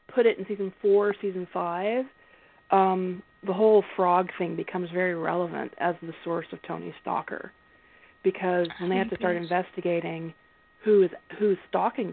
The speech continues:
Speaker 1: Tony and doing this bizarre shit, they, if it's season four, season five type time frame, and maybe even season six,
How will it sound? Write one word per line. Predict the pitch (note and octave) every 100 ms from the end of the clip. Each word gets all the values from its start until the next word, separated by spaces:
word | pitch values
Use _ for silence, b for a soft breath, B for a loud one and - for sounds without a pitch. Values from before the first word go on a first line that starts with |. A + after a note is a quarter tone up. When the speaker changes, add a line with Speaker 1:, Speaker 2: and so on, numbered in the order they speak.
| -
Speaker 1:
Tony | - - - F3+ _ _
and | F3
doing | F3+ F#3+ F3+
this | - D#3+
bizarre | E3 E3 D#3 D#3 -
shit, | F#3+ D3 - - b b b b b b b b _ _ -
they, | F#3 G3+ F#3 - - _ _ -
if | - -
it's | G3 _ _
season | A3+ A3 G3+ F#3
four, | - F#3+ F#3+ -
season | E3+ E3 -
five | F3+ F#3+ F#3+
type | D#3+ -
time | E3 D#3
frame, | D#3+ E3
and | E3+
maybe | G3 A3
even | - A3 G#3 D3 -
season | - - -
six, | - D#2